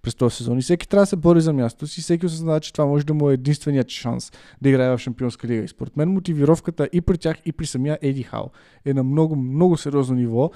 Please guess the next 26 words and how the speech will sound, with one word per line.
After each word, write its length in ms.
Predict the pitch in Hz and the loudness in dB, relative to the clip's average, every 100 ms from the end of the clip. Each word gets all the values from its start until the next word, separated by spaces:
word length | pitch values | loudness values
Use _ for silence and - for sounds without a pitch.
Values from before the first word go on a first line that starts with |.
| - - - | -12 -16 -4
И, 100 | 151 | -4
и, 360 | 160 165 160 165 | -2 -6 -2 -2
и 60 | |
особено, 400 | 127 175 190 202 | 2 2 4 2
в 40 | 156 | 0
смисъл, 200 | 208 208 | -4 -4
проблема 600 | - 139 127 180 214 185 | -2 0 4 4 4 2
им, 160 | 208 - _ _ | 0 -6 _ _
според 340 | - - 147 135 | -20 0 0 2
мен, 300 | 151 175 214 _ - | 2 2 -2 _ 0
е, 560 | 147 147 143 139 135 - - | 2 4 4 2 0 -4 -6
а, 340 | 127 120 117 - | -2 0 -2 -4
не 220 | 165 147 | 0 4
толкова 320 | 165 214 208 196 | 6 4 2 -4
при 160 | - | -4
матч 220 | 165 170 | 0 0
за 80 | 160 | 0
матч, 280 | 147 165 - | 0 -2 -2
а 60 | 143 | -4
в 100 | 131 | -4
самите 300 | 139 143 135 | -6 -6 -4
матчове. 380 | 123 120 - - _ | -4 -6 -14 -20 _
Защото 340 | - 170 180 196 | -2 0 2 0
срещу 300 | - 131 135 | -2 -4 4
Уест, 280 | 175 190 151 | 4 4 0
срещу 520 | 139 - 135 131 | -2 2 0 2